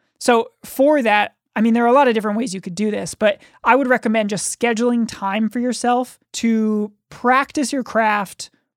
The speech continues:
with no judgment. Like, you've made a,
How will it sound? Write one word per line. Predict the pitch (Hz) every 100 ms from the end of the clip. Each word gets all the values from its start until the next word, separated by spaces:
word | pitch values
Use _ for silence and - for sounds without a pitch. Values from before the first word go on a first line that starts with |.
| -
with | 214 208 - _ _
no | 208 254 254 233
judgment. | 185 196 - 185 - - -
Like, | 202 214
you've | 202
made | 233 226
a, | 214